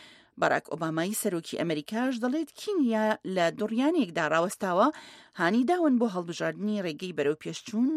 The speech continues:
لە ڕێی بەردەوام بوون لە نێهێشتنی گەندەڵی و بەڕەنگاربوونەوەی تیرۆر، زیاتر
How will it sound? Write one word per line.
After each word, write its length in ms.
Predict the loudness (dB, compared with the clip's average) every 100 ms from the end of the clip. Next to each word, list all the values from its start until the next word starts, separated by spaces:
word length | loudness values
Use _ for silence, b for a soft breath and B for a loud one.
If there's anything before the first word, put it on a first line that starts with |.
| 4
لە 80 | 4
ڕێی 180 | 2 -2
بەردەوام 460 | -4 -4 -6 -4 -4 2
بوون 180 | 2 2 B B B -4
لە 60 | -2
نێهێشتنی 720 | 0 -4 -4 0 2 4 0 0
گەندەڵی 520 | 2 2 2 0 -2
و 240 | -2 -2 2
بەڕەنگاربوونەوەی 1000 | 2 0 0 0 0 -2 -2 -2 -4 -4
تیرۆر، 340 | -2 2 2 2 B B B B -2
زیاتر 380 | 2 2 2